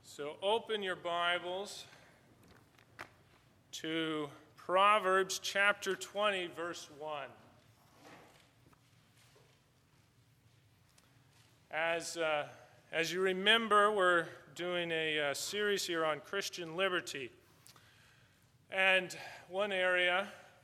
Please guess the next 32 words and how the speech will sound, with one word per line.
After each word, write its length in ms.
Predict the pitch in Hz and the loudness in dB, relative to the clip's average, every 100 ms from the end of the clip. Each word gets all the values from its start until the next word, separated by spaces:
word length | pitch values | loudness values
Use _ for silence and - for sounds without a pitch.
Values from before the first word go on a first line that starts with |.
| _ 143 | _ -8
that 320 | 151 151 147 | -4 -4 -4
definitely 760 | 160 160 156 160 151 147 139 127 - | -2 -2 -4 -12 -8 -6 -6 -8 -12
plays 320 | - 160 151 160 | -4 -2 -2 -4
into 320 | 202 202 175 | -4 -4 -4
that 420 | 147 143 147 - - _ - - - - | 0 0 0 -4 -18 _ -20 -20 -20 -10
is 280 | 139 135 | -8 -8
the 100 | 143 | -10
use 640 | 143 165 208 185 - - - 143 135 | -10 -6 -4 -6 -8 -12 -14 -12 -8
of 80 | |
alcohol, 680 | 139 165 165 160 135 120 107 - _ _ _ _ | -2 -2 -2 -6 -6 -8 -10 -20 _ _ _ _
wine 400 | 123 127 139 143 | -10 -6 -4 -6
and 180 | 127 117 | -10 -12
beer 360 | 135 151 156 143 | -6 -2 -2 -2
and 100 | 135 | -2
other 320 | 147 147 127 | -2 -2 -6
things. 600 | - 135 123 113 - - _ _ _ - - - _ - - | -8 -10 -10 -16 -20 -20 _ _ _ -20 -20 -20 _ -20 0
And, 440 | 156 170 170 165 160 | 4 6 4 0 2
uh, 260 | 165 156 | 4 2
so 180 | 147 180 | 0 0
I 80 | 170 | 0
thought 300 | 165 196 202 | 4 6 6
it 320 | 175 - - - - - | 4 0 -10 -16 -20 -12
wise 840 | 143 160 165 147 151 190 202 - - - | 0 4 6 4 2 -2 -6 -10 -16 -14
for 100 | 156 | -6
us 220 | 151 147 | -6 -6
to 100 | - | -10
study 560 | 143 - 202 190 165 170 - - - - _ - | -10 -4 0 2 0 -4 -12 -20 -20 -20 _ -14
one 160 | 156 | -10
of 80 | 156 | -8
the 80 | 151 | -10
Proverbs 800 | - 165 156 147 147 143 127 - | -10 -4 -2 -2 -2 -8 -8 -14
dealing 460 | - 135 135 135 | -10 -10 -8 -12